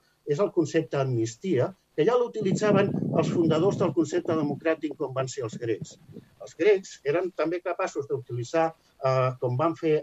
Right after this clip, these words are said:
amb diferents lí-, líders, com el vencedor de la batalla de Salamina, mm, de fer-li la, expulsar-lo de Grècia i posteriorment amb l'Assemblea de Ciutadans reunir-se i dir que s'havia d'amnistiar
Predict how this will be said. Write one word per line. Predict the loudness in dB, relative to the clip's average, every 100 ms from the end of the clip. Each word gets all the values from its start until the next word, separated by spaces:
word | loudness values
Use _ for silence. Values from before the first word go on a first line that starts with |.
| -2
amb | -4
diferents | -4 -2 -2 -2 -4
lí-, | -4 -2
líders, | -2 0 -2 -4 _
com | -8 -6
el | -4
vencedor | -6 -6 -2 0
de | 0
la | -2
batalla | -2 -2 -2
de | -4
Salamina, | -4 -2 0 0 -2 -6 _ _
mm, | -8 -8 _ _ _ -6
de |
fer-li | 0 2 4 0 0 -4 2
la, | 4 2 2
expulsar-lo | -2 -2 -4 -2 -2 0
de | 0
Grècia | 0 0 0 0 -2 -8 -4
i | 0
posteriorment | 0 2 2 4 4 2 4 4 2 -6 -8 -2
amb | 2 2
l'Assemblea | 2 0 2 4 4
de | 0
Ciutadans | -2 -2 0 2 2 0 -4 -12 _ -6
reunir-se | -2 4 4 4 0 0 0 0 -2
i |
dir | 2 2 0 _ _
que | -4
s'havia | -2 0 2 2
d'amnistiar | 0 -4 -6 0 0 0